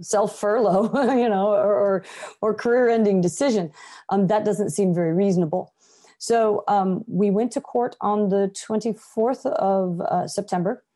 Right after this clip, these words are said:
And in lieu of a temporary restraining order, the airline offered us, um, two weeks, uh, status quo. Um, of course, within twelve hours of that agreement, they reneged on that. So eventually we ended up, uh,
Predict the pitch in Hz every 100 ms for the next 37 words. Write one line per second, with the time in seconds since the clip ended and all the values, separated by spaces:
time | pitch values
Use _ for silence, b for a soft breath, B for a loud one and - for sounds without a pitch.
0 | _ _ _ _ 190 196 196 190 - 220
1 | 208 240 254 220 214 226 208 202 196 190
2 | - 190 185 - 175 175 175 185 185 -
3 | 175 180 175 180 190 190 185 180 - 170
4 | 175 180 175 185 - 170 165 - - -
5 | 160 156 151 147 - _ _ - - 214
6 | 190 180 - - - _ _ - 165 160
7 | 160 - - - - 190 180 - - 190
8 | 160 165 b b b b _ - 165 160
9 | 165 - 175 - 147 156 - 156 151 214
10 | 202 165 160 170 156 160 165 190 190 160
11 | 156 175 202 156 165 107 165 123 - 185
12 | 180 175 240 233 214 202 190 190 180 170
13 | 175 - - 165 165